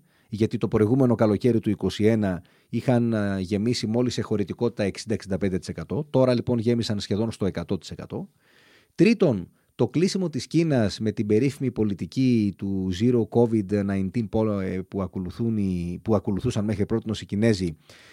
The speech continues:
σήμαινε ότι δεν είχαν, ε, τις ανάγκες τις ενεργειακές που είχαν τα περασμένα χρόνια,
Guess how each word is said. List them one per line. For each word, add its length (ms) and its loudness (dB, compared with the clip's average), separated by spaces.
σήμαινε 460 2
ότι 180 0
δεν 180 0
είχαν, 300 0
ε, 140 2
τις 200 -4
ανάγκες 680 -2
τις 180 -4
ενεργειακές 800 2
που 120 -2
είχαν 300 0
τα 120 -4
περασμένα 520 2
χρόνια, 500 0